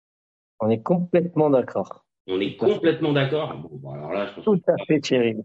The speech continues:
Speaker 2: je pense que là, on peut pas faire mieux. Je lance le fameux chrono qui, normalement, va s'afficher et c'est parti.
Speaker 1: Allez,
Speaker 2: Donc,
Speaker 1: tu dépasses pas, hein. Sinon,
Speaker 2: Allez, je vais
Speaker 1: t'as
Speaker 2: essayer.
Speaker 1: une amende,
Speaker 2: Je vais
Speaker 1: hein.
Speaker 2: essayer. Eh, me, me prends pas du temps.
Speaker 1: Ah.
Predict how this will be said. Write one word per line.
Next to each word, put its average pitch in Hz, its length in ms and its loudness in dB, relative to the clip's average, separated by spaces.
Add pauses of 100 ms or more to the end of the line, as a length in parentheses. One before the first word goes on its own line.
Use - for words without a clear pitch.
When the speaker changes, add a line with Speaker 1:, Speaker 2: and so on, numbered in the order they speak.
(140)
Speaker 2:
je 87 160 -4
pense 110 300 -2
que 107 80 0
là, 117 300 2
on 92 100 -4
peut - 160 -8
pas 120 160 0
faire 98 240 -2
mieux. 120 400 0 (340)
Je 90 240 -4
lance 131 500 0 (120)
le 101 380 0
fameux 107 520 -2 (160)
chrono 123 720 -2 (240)
qui, 82 260 -18
normalement, 92 560 -6
va 117 180 -2
s'afficher - 600 -6
et 147 60 2
c'est 135 140 -2
parti. - 280 -10 (680)
Speaker 1:
Allez, 202 240 4
Speaker 2:
Donc, 175 80 -8 (100)
Speaker 1:
tu 185 120 2
dépasses 226 340 4
pas, 175 140 2
hein. 180 120 4 (340)
Sinon, 156 300 2
Speaker 2:
Allez, 190 80 6
je - 60 6
vais 151 60 6
Speaker 1:
t'as 123 180 6
Speaker 2:
essayer. 117 120 2
Speaker 1:
une 139 120 4
amende, 143 240 4
Speaker 2:
Je 123 40 4
vais 123 60 6
Speaker 1:
hein. 135 60 6
Speaker 2:
essayer. 135 220 2
Eh, 120 100 2
me, 147 140 6
me 135 320 2
prends 135 140 -4
pas 156 100 4
du 143 120 0
temps. - 160 4 (160)
Speaker 1:
Ah. - 40 -10